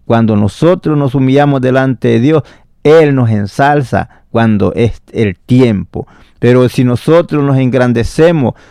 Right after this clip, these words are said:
nos damos cuenta del rey Nabucodonosor.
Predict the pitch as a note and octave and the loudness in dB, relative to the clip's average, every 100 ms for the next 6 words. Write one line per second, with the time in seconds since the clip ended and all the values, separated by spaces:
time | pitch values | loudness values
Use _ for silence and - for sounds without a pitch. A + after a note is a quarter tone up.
0 | _ - A#2 G#2+ C#3 D3+ C#3+ - - E3 | _ -6 -2 0 0 0 -4 -6 0 2
1 | D#3+ A2+ - E2+ G2+ - _ _ - A2+ | 2 -2 -4 -8 -8 -12 _ _ -4 0
2 | A#2+ A#2 A2 A2 A2 D3 D3 B2+ B2+ A#2 | 2 2 2 2 2 4 4 2 0 0
3 | A2 - A#2 A2+ A2+ G#2+ - D3 C#3+ | -2 -2 0 0 0 -2 0 0 0